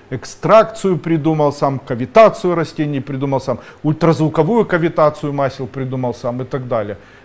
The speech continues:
Это все ноу-хау, они мною используются и так далее. А почему бадами легче торговать или почему лицензию нельзя взять? А в этом виновата сама система. Потому что миллионы нужно потратить. А где миллионы эти брать? Я бы хотел участвовать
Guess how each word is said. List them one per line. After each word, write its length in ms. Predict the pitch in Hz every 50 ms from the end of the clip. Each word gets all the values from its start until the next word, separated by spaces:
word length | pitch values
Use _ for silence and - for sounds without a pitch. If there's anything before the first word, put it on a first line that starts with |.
| - -
Это 200 | 123 120 - 139
все 300 | - - - - 156 180
ноу-хау, 680 | 196 208 208 208 196 - - 214 226 226 214 202 185 151
они 260 | 127 131 139 139 139
мною 400 | 135 135 135 139 139 135 131 127
используются 680 | 123 - - - 190 202 185 143 143 139 123 - - 120
и 60 | 117 104
так 240 | - 120 113 110
далее. 260 | 120 135 127 120 113 - - - - - - -
А 80 | - 143
почему 460 | 139 160 160 - - 202 214 262 240
бадами 600 | 160 180 196 202 202 - 185 175 175 170 160 147 123
легче 380 | 120 156 170 170 - - 170
торговать 580 | - - 156 147 139 151 147 160 160 151 156 151
или 120 | 131 135
почему 360 | 139 - 139 131 - 170 180
лицензию 500 | 165 156 151 - - 175 180 160 139 156
нельзя 240 | 143 147 131 151 151
взять? 300 | 127 123 127 139 123 - - - - - - - -
А 120 | 131 143
в 80 | 135 180
этом 240 | 185 185 190 180
виновата 540 | 165 160 180 180 180 170 180 180 175 175 175
сама 320 | 156 - - 175 175 180 170
система. 680 | - - 180 - - - 202 185 156 139 123 107 95 - - - - - - _ - - - - _ _ - - _
Потому 160 | - 123 127
что 140 | 123 - 156
миллионы 600 | 143 147 156 160 156 160 170 214 240 226 185 180
нужно 340 | 156 147 139 127 123 135 127
потратить. 580 | - 139 127 - 135 127 117 110 - 113 104 -
А 60 | 127
где 200 | 131 123 175 240
миллионы 500 | 233 214 202 180 175 170 165 147 143 131
эти 200 | 127 123 - 131
брать? 300 | 117 113 107 98 92 - -
Я 140 | 135 156
бы 140 | 185 185 208
хотел 440 | - - 165 - - 147 147 151 151 143
участвовать 560 | 120 - - 127 117 104 - - - 101 92